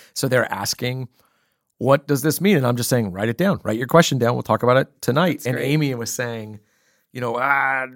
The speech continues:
Speaker 1: what should we skip this?" And I was saying, "No, it's actually good for them to see that God talks about these things." And obviously there's a limit in how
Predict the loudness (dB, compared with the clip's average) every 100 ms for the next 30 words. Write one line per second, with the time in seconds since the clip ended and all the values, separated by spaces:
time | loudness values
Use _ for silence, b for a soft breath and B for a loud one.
0 | -12 -6 -4 -2 -4 -4 -6 -6 -4 -6
1 | -8 -10 -8 0 0 2 0 0 0 -4
2 | -4 -4 -2 0 2 2 2 2 4 4
3 | 4 2 2 -2 -4 -4 -4 -4 -4 -4
4 | -4 -8 -6 -6 -6 -8 -14 -10 -8 -4
5 | -6 -6 B 2 4 4 2 0 0 -4
6 | -4 -4 -4 -6 -16 -10 -2 0 0